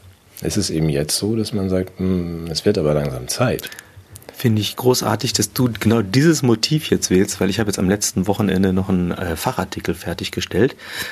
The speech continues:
Speaker 2: wo es um moderne Pädagogik im Rahmen der Digitalisierung geht. Und D-, Digitalisierung heißt da eben nicht nur das Anschaffen von Geräten, sondern auch die Neuschöpfung der Schülerinnen und Schüler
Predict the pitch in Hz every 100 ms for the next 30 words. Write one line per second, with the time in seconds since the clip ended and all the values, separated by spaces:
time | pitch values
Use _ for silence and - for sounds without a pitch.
0 | - - - - 101 92 95 90 90 95
1 | 98 92 98 87 98 95 104 - 87 82
2 | 82 90 92 90 90 - 80 78 85 98
3 | 117 110 117 113 92 - - - - 92
4 | 92 95 87 92 101 110 - 101 - 90
5 | 92 98 104 90 101 95 107 104 95 -
6 | 87 87 82 107 127 110 101 98 104 104
7 | - 95 92 85 80 85 85 82 101 120
8 | 120 - - _ - - 113 - 117 110
9 | - 85 82 - 104 110 101 92 80 85
10 | - 98 113 117